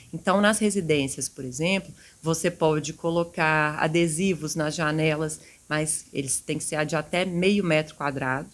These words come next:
tá? É, e como eu disse, não pode haver pagamento pra colocação dessa propaganda, então ela tem que ser espontânea e gratuita. Nos carros, pode ser colocado adesivo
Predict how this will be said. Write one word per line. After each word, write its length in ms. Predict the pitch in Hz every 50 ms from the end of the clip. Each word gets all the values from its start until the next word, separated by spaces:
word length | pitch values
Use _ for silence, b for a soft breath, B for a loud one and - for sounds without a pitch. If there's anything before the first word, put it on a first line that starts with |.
| - - - - - - -
tá? 240 | 135 139 180 208 b b b b b b b b b b
É, 240 | - 147 160 156 160
e 40 | 160
como 180 | - 185 175
eu 80 | 185 175
disse, 260 | 160 170 151 151 -
não 280 | 156 160 170 185 214 254
pode 320 | 247 214 196 196 190 175
haver 160 | 170 151 160 160
pagamento 800 | - - 185 196 196 180 170 156 147 143 143 143 - 120 - -
pra 140 | - 175
colocação 520 | 170 - 147 147 147 - 143 143 - - 139
dessa 220 | 139 135 - -
propaganda, 680 | - - 139 - - 131 135 131 123 123 127 139 151 175
então 160 | 175 170 156
ela 80 | 151 147
tem 160 | 147 151 139
que 40 | 139
ser 120 | - -
espontânea 720 | 139 135 - - 143 143 139 131 - 143 139 151 170 190 190
e 20 | 165
gratuita. 720 | 156 147 139 139 - - - 123 123 120 - - - 131 - b b b b b b b b
Nos 240 | - 208 226 220 -
carros, 640 | - - - 190 175 170 160 147 127 135 143 -
pode 260 | - - 170 175 170 -
ser 120 | - 185
colocado 600 | - - 180 175 175 175 - 175 156 156 156 165
adesivo 800 | 160 156 160 160 156 147 139 147 160 160 151 139 147 160 156 156